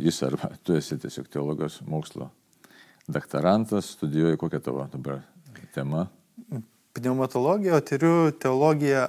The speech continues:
Speaker 2: apie Šventąją Dvasią ir tą vadinamą naująjį fenomeną, kas vardijama kaip Šventosios Dvasios krikštas, kabutėse. Tai yra, nu, a, bet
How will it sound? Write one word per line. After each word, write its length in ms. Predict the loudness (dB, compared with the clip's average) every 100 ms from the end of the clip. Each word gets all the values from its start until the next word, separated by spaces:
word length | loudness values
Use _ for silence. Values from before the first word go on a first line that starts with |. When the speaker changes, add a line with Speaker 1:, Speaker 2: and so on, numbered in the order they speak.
| -2
Speaker 2:
apie 300 | -6 0 0
Šventąją 440 | -2 -4 -2 2 2
Dvasią 540 | 2 2 2 0 0
ir 120 | -2 -2
tą 140 | -4 -2
vadinamą 500 | -4 -4 -4 -4 -4 -4
naująjį 400 | -4 -6 -4 -6
fenomeną, 680 | -6 -4 -4 -4 -6 -6 -8 -10
kas 320 | -14 -16 -18
vardijama 560 | -12 -2 -2 0 -2 -4
kaip 160 | -10
Šventosios 540 | -8 -6 -4 -4 -4 0
Dvasios 380 | 2 2 -2 -4
krikštas, 540 | -2 -2 -2 -4 -4 -10 _
kabutėse. 640 | -12 -10 -6 -6 -6 -8 -10
Tai 220 | -8 -8
yra, 160 | -8 -6
nu, 140 | -8 -10 -18 -20 -20 -20 _ -8
a, 300 | -4 -4 -4 -8
bet 320 | -4 -2 -2